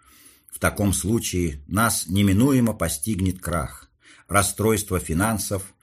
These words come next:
всеобщая нужда, развал общественной и политической системы и всё прочее – это лишь вопрос времени. Магазины на Риджент-стрит ожидает та же участь, что и магазины на Невском проспекте.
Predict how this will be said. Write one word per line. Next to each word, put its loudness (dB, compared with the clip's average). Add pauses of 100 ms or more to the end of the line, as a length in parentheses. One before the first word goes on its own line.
(100)
всеобщая 0
нужда, -2 (320)
развал 4
общественной -2
и 4
политической 2
системы 0 (120)
и 0
всё 0
прочее – 2 (260)
это 2
лишь 2
вопрос 0
времени. -2 (220)
Магазины 2
на 0
Риджент-стрит -2 (160)
ожидает -2
та -2
же -6
участь, -6
что -4
и 2
магазины 0
на -2
Невском -2
проспекте. -6